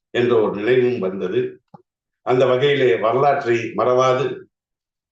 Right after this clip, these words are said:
இன்றைக்கு நமக்கு சூழ்ந்து கொண்டிருக்கின்ற அந்த இந்தி திணிப்பு என்னும் பேராபத்தை வெற்றி கொள்வோம் என்று கூறி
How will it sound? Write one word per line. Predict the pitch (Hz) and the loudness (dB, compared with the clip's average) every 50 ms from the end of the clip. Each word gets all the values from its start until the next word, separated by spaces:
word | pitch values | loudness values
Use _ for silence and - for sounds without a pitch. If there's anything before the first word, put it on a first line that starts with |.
| _ _ _ _ _ _ _ _ - - _ _ _ _ _ _ _ _ _ | _ _ _ _ _ _ _ _ -20 -20 _ _ _ _ _ _ _ _ _
இன்றைக்கு | - 139 147 147 151 139 - 131 131 127 120 117 113 117 117 - _ _ _ | -6 0 2 2 2 2 0 -2 -2 -2 -2 -2 -4 -8 -14 -16 _ _ _
நமக்கு | - - 139 131 135 131 127 123 117 120 117 - - - _ _ _ _ _ _ _ | -8 -4 -2 -2 0 0 0 0 0 0 0 -2 -6 -12 _ _ _ _ _ _ _
சூழ்ந்து | _ - - 160 185 185 - 160 | _ -4 0 2 4 4 4 2
கொண்டிருக்கின்ற | 139 135 131 123 127 123 113 95 104 107 104 98 101 98 95 92 92 92 98 101 | 2 2 2 2 2 2 2 0 -4 -4 -2 -2 0 0 0 -2 -2 -4 -6 -6
அந்த | 113 113 117 113 107 104 104 - - - | -6 -4 -2 0 0 0 0 -2 -6 -4
இந்தி | 120 123 135 143 143 147 143 - - | -2 -2 -2 -2 -4 -6 -8 -10 -8
திணிப்பு | 139 131 127 123 123 131 135 135 131 127 - | -6 -4 -4 -4 -4 -6 -8 -8 -8 -8 -6
என்னும் | 98 107 110 113 107 107 104 104 - - - 110 | -6 -6 -4 -4 -4 -6 -6 -8 -10 -6 -2 -2
பேராபத்தை | 117 120 117 110 107 - 107 107 - - 117 101 95 92 92 - - _ _ _ _ _ _ _ _ _ _ _ _ _ _ _ _ _ _ _ _ _ _ _ _ _ _ _ _ _ _ | 0 2 0 0 0 -2 -4 -6 -4 -4 -4 -4 -4 -6 -8 -12 -16 _ _ _ _ _ _ _ _ _ _ _ _ _ _ _ _ _ _ _ _ _ _ _ _ _ _ _ _ _ _
வெற்றி | _ - 120 123 123 143 | _ -2 -2 0 0 0
கொள்வோம் | 131 123 127 120 113 107 110 107 104 104 104 - - _ _ _ _ _ _ _ _ _ _ | 2 4 4 4 4 4 2 2 0 -2 -6 -12 -18 _ _ _ _ _ _ _ _ _ _
என்று | _ 120 110 104 95 95 | _ -6 -4 -4 -4 -6
கூறி | 82 104 110 110 107 95 76 - _ | -6 -6 -6 -6 -6 -8 -10 -12 _